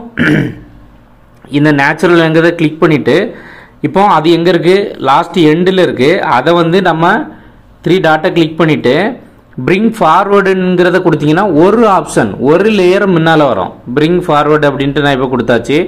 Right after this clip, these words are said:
இப்போ வந்து பாத்தீங்கன்னா அது மிடில்ல இருக்கும். இப்போ again அதை click பண்ணிட்டு bring forward அப்படின்ட்டு கொடுத்தீங்கன்னா போதும், முன்னால வந்துடும். இதுதான். இதுல இந்த three டாட்டை click பண்ணிக்கிறேன். உங்களுக்கு டூப்ளிகேட்னா இன்னொரு duplicate layer ready பண்ணோம்,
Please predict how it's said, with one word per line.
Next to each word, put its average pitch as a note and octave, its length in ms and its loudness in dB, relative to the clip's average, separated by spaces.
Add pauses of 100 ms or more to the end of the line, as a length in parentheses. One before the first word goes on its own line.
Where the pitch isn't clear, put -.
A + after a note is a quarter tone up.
(440)
இப்போ D3 180 -2
வந்து F3 200 0
பாத்தீங்கன்னா E3 340 0
அது D3 180 -2
மிடில்ல F3 340 2
இருக்கும். C3+ 280 0 (100)
இப்போ D#3 140 0 (160)
again F3 340 -2
அதை E3+ 180 2
click D3 240 -2
பண்ணிட்டு D3 320 0 (580)
bring F#3+ 180 0 (100)
forward D#3+ 460 2
அப்படின்ட்டு D3 400 -2
கொடுத்தீங்கன்னா C#3+ 520 0
போதும், D#3 280 0 (180)
முன்னால E3 380 2
வந்துடும். F#2 320 -4 (480)
இதுதான். C#3 360 0 (600)
இதுல D#3 220 0 (380)
இந்த C#3+ 140 -6 (100)
three D#3 220 2
டாட்டை D#3+ 300 0
click D#3 200 0
பண்ணிக்கிறேன். D3+ 380 0
உங்களுக்கு B2+ 320 0 (680)
டூப்ளிகேட்னா F3+ 680 0
இன்னொரு F3 320 2
duplicate E3 520 2
layer D#3+ 260 2 (100)
ready C#3 240 0
பண்ணோம், B2+ 240 2